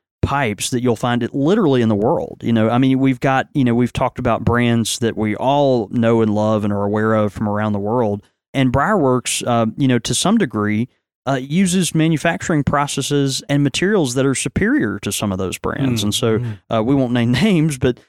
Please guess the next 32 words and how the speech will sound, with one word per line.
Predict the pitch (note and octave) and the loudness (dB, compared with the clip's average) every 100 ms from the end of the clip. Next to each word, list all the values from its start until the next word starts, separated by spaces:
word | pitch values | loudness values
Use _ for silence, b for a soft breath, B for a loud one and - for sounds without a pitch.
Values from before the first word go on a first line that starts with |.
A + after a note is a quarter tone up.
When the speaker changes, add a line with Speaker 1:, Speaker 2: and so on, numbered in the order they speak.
| - | -4
Speaker 1:
these | D#3 G3+ | -2 0
are | A3+ | 0
people | G#3+ G3 E3+ | 0 0 0
that | C#3 C3 | 2 0
are | A#2 A#2 | 0 -2
really | A2+ B2 C3+ E3 | -2 0 2 2
concerned. | - D3+ - G#2 G2 G#2+ | 0 -2 -2 -2 -2 0
Ag-, | D3+ F3 - | 0 -2 -2
again, | F#3+ C#4 | -2 0
these | G#3 G3 | 2 0
are | G#3+ C#3 | -2 -2
snobby | - - E3+ E3 F#3+ G#3+ G#3 - b _ - | -4 -2 0 2 2 2 0 -4 b _ -2
artisan | C3 D#3 E3+ G3+ G3 | 0 2 2 2 2
pipe | G#3 E4+ - | 0 -2 -2
makers, | G#2 - G2+ | -6 -6 -6
right? | A2+ G3 | -2 -2
These | C4+ E4 | -2 -2
guys | F4+ | -2
who | E4 E4 | 0 0
live | E4+ | 0
in | D#4 | 0
Nashville. | D#4 F4 F#4 - C#3 A#2 | 0 -2 -4 -2 0 0
You | E3 | 0
know | C#4 | 0
Speaker 2:
Right, | F#4+ | 0
Speaker 1:
that, | E4 | 0
you | A#3 | 0
Speaker 2:
right, | D4+ | 0
Speaker 1:
know, | D4 | 0
you | C#4+ | 0
Speaker 2:
right. | D#4 | 0
Speaker 1:
know | F4 | 0